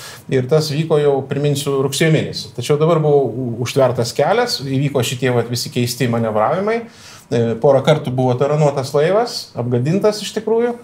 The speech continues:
Na ir jie apsigadino savo pačių laivą dar beje. Ten įvyko dar tarp jų, tarp jų ten kažkas tai tokio įvyko. Na bet po to, kai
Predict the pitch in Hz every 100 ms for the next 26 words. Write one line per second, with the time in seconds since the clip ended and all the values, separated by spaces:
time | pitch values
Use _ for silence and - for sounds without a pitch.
0 | - - - - 160 175 180 180 185 185
1 | 180 165 - 170 170 185 269 139 107 98
2 | 104 98 107 107 - 117 117 123 127 123
3 | 117 120 120 120 127 135 120 - - 135
4 | 214 196 151 120 - 117 - 110 110 110
5 | 107 104 104 104 - - - - - -
6 | 139 160 165 156 - 147 160 156